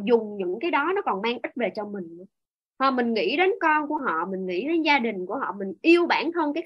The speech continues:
khách hàng đó, thì họ sẽ gì các anh chị? Họ sẽ, họ sẽ, đúng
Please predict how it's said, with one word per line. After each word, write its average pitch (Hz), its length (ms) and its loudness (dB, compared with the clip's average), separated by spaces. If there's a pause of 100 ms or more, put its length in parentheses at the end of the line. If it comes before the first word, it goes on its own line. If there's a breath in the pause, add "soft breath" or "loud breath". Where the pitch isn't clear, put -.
khách 494 160 -12
hàng 208 260 -2
đó, 190 60 -16 (360)
thì 311 120 2
họ 208 300 0
sẽ 226 140 -6
gì 277 220 -2
các 285 80 0
anh 302 100 -2
chị? 208 120 -4 (340)
Họ 185 240 -2
sẽ, 170 360 -2 (760)
họ 214 260 2
sẽ, - 300 0 (380)
đúng 330 160 2